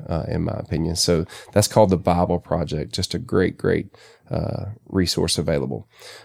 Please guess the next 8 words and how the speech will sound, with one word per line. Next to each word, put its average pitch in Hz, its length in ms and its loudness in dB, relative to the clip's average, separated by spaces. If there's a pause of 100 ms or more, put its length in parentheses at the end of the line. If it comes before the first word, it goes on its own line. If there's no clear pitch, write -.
Uh, 101 240 4
if - 280 -2
you 107 400 4
are 104 80 4
more 98 280 6
into 90 580 2
watching 87 580 0
series 95 880 2